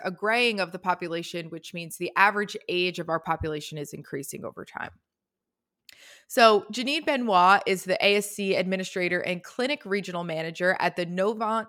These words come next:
Health Wilmington Endoscopy <laughs> Center.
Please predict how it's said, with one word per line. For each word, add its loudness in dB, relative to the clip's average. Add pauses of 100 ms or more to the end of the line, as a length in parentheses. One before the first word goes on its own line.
Health 0 (100)
Wilmington -4 (520)
Endoscopy 8
<laughs> -
Center. 2